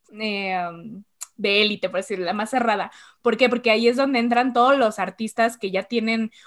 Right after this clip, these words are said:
un buen de seguidores, que son, no sé, un Banksy, ¿no? O, o gente que ya, que está en el mundo del entretenimiento ya muy metida, y ahí sí, pues, es súper difícil entrar. Hay otras como OpenSea que son más abiertas, que, pues, básicamente cualquier persona puede, puede subir una pieza,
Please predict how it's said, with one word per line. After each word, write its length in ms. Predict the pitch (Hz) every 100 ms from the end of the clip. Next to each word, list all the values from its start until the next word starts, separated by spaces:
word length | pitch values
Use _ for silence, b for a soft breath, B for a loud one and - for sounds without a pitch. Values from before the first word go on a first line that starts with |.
| B -
un 220 | 294 294
buen 180 | 294 277
de 80 |
seguidores, 560 | 277 233 190 208 214 214
que 160 | 208 190
son, 560 | 220 214 214 214 208
no 120 | 190
sé, 260 | 196 185 180
un 180 | 190 196
Banksy, 460 | 165 170 - 160
¿no? 480 | 175 196 247 233 175
O, 80 | - B B B
o 120 | 220
gente 320 | 220 233 262
que 380 | 262 202 196 190
ya, 440 | 185 202 208 214 202
que 60 | 214
está 160 | 202 220
en 80 |
el 60 | 226
mundo 240 | 233 233
del 100 | 240
entretenimiento 640 | 214 202 190 196 196 202 214
ya 180 | 202
muy 220 | 208 214 208
metida, 520 | 208 220 196 208 277 b b b
y 140 | 220
ahí 180 | 196 220
sí, 220 | - 233
pues, 200 | 214 202
es 160 | 208 -
súper 280 | 208 208 190
difícil 340 | 196 196 220
entrar. 400 | 214 254 285 294
Hay 160 | 262 226
otras 220 | 214 220
como 180 | 190 185
OpenSea 320 | 202 208 247
que 80 | 208
son 160 | 196
más 180 | 180 180
abiertas, 760 | 185 226 247 240 226 220 226
que, 440 | - 185 175 170 -
pues, 180 | 190 185
básicamente 420 | 214 254 254 269
cualquier 340 | - 202 220 226
persona 380 | 269 277 269
puede, 480 | - 254 254 254 240
puede 200 | 240 233
subir 280 | 240 233 233
una 220 | 233 233
pieza, 400 | 240 233 240 311